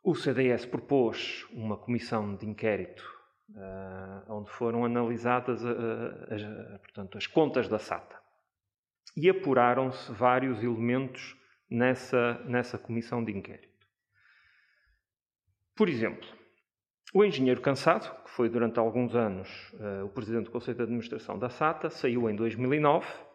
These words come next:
e saiu em dois mil e nove com cinco milhões de lucro.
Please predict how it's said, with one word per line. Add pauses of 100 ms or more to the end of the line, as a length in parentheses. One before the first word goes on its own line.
(120)
e
saiu
em
dois
mil
e
nove
com
cinco
milhões
de (180)
lucro.